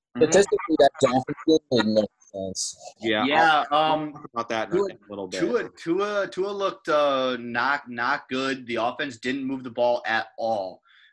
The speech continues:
Speaker 1: Um, they had a punt return for a touchdown, um, right after they scooped and scored and made a stop, right? They scooped and scored,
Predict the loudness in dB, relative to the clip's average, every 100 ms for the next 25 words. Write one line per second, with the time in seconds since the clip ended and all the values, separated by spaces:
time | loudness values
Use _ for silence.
0 | -10 -4 -2 -2 -4 -4 -2 0 0 -2
1 | -4 -8 -8 -8 -8 -8 -8 -8 -8 -6
2 | -8 -8 -6 -4 -2 -2 -6 -6 -6 -4
3 | -8 -10 -6 -2 -2 -2 0 -2 -2 -6
4 | -6 -8 -12 -10 -8 -10 -10 -10 -6 -2
5 | -2 -2 -4 -6 -6 -2 -2 -2 -8 _
6 | -4 -2 0 -2 -4 -10 -10 -10 -8 -4
7 | -2 -2 -6